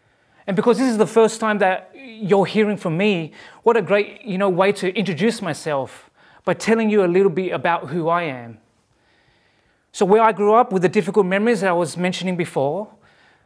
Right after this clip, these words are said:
you know, I grew up in a place where racism was rampant. And, you know, I got bullied for actually a lot of my younger years.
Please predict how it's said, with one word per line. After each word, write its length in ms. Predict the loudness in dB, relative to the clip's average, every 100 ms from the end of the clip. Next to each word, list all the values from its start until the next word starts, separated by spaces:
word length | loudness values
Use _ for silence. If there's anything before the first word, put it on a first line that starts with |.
| _ _ _ _ _ _
you 80 | -4
know, 80 | -2
I 60 | 2
grew 160 | 2
up 100 | 2
in 80 | 0
a 60 | 0
place 400 | 0 0 0 -2
where 340 | 0 -2 -4 -10
racism 840 | -10 -4 2 2 2 0 0 0
was 180 | 0 -2 -6 _ -12
rampant. 800 | -4 -2 -2 -4 -12 -14 -20 -20 _ _ _ _ _ _ _
And, 160 | -2 2
you 60 |
know, 260 | 2 2 0
I 220 | 2 2
got 460 | 2 0 0 -4 0
bullied 400 | 2 2 -2 -2
for 360 | 0 2 0 -6 _ -6
actually 460 | -4 -4 -4 -4 -2
a 80 | -2
lot 360 | -2 0 0 0
of 80 |
my 140 | -2 -2
younger 300 | -2 -4 -6
years. 640 | -6 -8 -8 -10 -16 -20